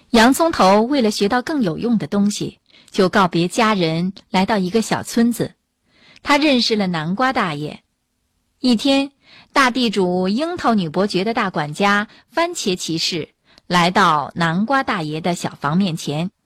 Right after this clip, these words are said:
说：“南瓜大爷占了伯爵家的地，要他立刻滚蛋。”爱打抱不平的洋葱头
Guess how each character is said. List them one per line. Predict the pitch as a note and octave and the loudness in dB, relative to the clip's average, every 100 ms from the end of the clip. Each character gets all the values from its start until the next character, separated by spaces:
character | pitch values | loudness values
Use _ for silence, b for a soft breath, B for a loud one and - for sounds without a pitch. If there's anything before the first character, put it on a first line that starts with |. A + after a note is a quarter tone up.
| _ _ _ b b b b - | _ _ _ b b b b -6
说： | - B3+ B3 A#3+ b b b | 2 6 6 4 b b b
“南 | A3 A#3 C#4 | 2 4 4
瓜 | E4+ | 4
大 | D#4+ D#4+ A#3 | 4 4 4
爷 | G#3+ G3+ G3 | 2 2 0
占 | A#3+ C4+ | 0 2
了 | A3+ | 0
伯 | G3 G#3+ | 2 0
爵 | B3+ C4 | 2 -2
家 | C4 D#4 | 0 0
的 | D4 | 0
地， | A3+ D4+ G#3 - _ _ - | 0 0 0 -6 _ _ 0
要 | D#4 | 0
他 | - E4 | 2 0
立 | E4 | 0
刻 | B3+ D#4+ | -2 -4
滚 | A3 D3+ G3 | -4 -6 -2
蛋。” | A#3+ - _ _ _ _ _ _ b b b b | -2 -2 _ _ _ _ _ _ b b b b
爱 | E4+ C#4+ | 4 4
打 | F#3+ | 2
抱 | F#3+ D4 | 2 0
不 | A#3+ | -2
平 | - F#3 | 0 2
的 | A#3+ | 2
洋 | F#3 F#3+ | 0 -2
葱 | - D4+ | -2 -6
头 | D4+ D#3 E3 G#3 | 0 2 4 2